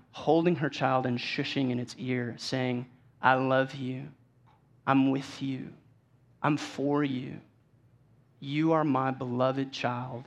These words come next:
in whom I am well pleased." And that's a really important statement because that is what God said to Jesus right after he was baptized. And what happened right after Jesus was baptized?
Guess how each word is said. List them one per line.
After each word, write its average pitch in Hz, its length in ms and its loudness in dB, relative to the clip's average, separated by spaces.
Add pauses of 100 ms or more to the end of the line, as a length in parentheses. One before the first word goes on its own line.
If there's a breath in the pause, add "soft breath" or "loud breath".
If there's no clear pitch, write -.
(140)
in 127 140 -4
whom 123 400 -2
I 127 180 -4
am 113 160 -4
well 120 320 -6
pleased." 135 240 -14 (1500)
And 120 160 4
that's 190 240 6
a 185 60 4
really 160 300 4
important 135 420 0
statement 135 420 0
because 123 320 -6
that 139 300 4
is 160 160 -8
what 151 180 -8
God 131 260 -4
said 123 320 -6
to 127 100 -10
Jesus 143 640 -6
right 139 220 0
after 170 220 -2
he 143 160 -2
was 131 140 -2
baptized. 135 880 -8 (560 soft breath)
And 147 80 4
what 202 120 8
happened 196 380 6
right 147 160 8
after 147 220 4
Jesus 127 340 -4
was 123 120 -6
baptized? - 680 2